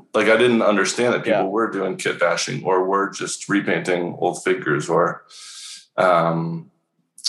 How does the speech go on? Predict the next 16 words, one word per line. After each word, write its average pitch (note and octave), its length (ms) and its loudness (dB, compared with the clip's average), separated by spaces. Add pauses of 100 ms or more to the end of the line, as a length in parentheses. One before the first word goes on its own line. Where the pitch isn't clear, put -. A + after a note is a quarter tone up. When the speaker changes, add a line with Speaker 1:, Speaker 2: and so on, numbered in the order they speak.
(280)
Speaker 1:
and G#2 120 4
I G#2 80 2
think A#2+ 200 -2
that A#2 160 -2
people - 220 -4
that A2 120 -2
buy A2 200 2
toys D3 380 -4
from F2 220 -6
me, A2 380 -4 (200)
they A2+ 120 2
don't - 240 0
know G#2+ 380 2
that F2+ 200 0
it's F2+ 240 -4
not, F#2+ 400 0